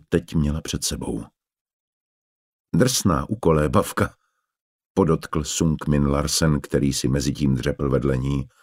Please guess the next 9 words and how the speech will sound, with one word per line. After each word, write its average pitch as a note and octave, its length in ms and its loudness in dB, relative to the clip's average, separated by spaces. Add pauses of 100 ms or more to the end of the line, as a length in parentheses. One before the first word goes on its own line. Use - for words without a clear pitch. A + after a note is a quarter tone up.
(1080)
„Možná D#2 500 2
tam B1+ 240 -4
teď D#2 320 0
ležíš C#2+ 360 0
mrtvý?“ F#2 540 0 (1160)
„Já C#3 140 4
vím, C3+ 280 2 (800)
jenže F#2+ 340 6 (100)
on A2+ 280 6